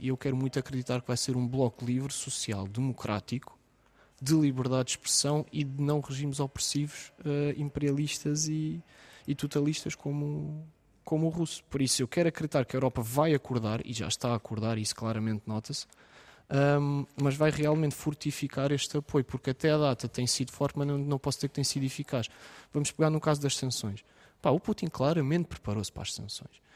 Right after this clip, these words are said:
Ele sabia o que é que iria acontecer. Ele canalizou recursos para esta guerra. O que ele se calhar não contava é do tal apoio da população, do tal, eh,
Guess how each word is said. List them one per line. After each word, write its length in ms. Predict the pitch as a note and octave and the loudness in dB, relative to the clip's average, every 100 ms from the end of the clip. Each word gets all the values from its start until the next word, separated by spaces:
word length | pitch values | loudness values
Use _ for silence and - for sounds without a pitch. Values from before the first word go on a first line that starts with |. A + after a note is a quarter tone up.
| - F#3 | -2 4
Ele 100 | F3+ | 6
sabia 460 | - E3 D#3 F3+ | 6 4 4 2
o 20 | |
que 120 | - G2 | 0 -4
é 20 | |
que 140 | - | -6
iria 180 | F#2+ E2 | -6 -6
acontecer. 440 | - F#2+ - F#2 F#2 | -8 -8 -6 -6 2
Ele 140 | F3+ | 2
canalizou 720 | - F#3+ F#3 E3+ D#3+ C3+ D#3+ | 4 6 6 6 4 2 2
recursos 380 | F3+ - A2+ - | 2 0 -2 -2
para 180 | - A2 | -2 0
esta 260 | G#2 - A2+ | 0 0 0
guerra. 340 | G#2 G2 G2 - - - - | 0 -2 -4 -10 -16 -10 -6
O 80 | C3+ | 0
que 140 | G3 | 4
ele 80 | G#3 | 4
se 100 | - | 4
calhar 320 | E3+ D3+ C3 | 6 6 4
não 180 | D3+ F#3 | 4 2
contava 720 | - D#3 D3+ C#3 C3+ C3 A#2+ | 2 0 2 2 2 0 -2
é 260 | - B2 A2+ | 0 0 0
do 160 | B2 A#2+ | -2 -4
tal 260 | C#3 C#3 | 0 0
apoio 380 | C3 - B2+ G#2 | 0 0 -2 0
da 140 | A#2+ | -4
população, 760 | A#2+ A2 - G#2 - A2+ G#2 B2 - - - - G#3 | -6 -8 -6 -2 -2 -2 -4 -8 -14 -20 -20 -18 -8
do 140 | C3+ | -8
tal, 500 | - D#3+ D#3 A#2 - | 2 6 6 6 0
eh, 400 | - A#2+ A#2+ A#2 | 2 4 4 2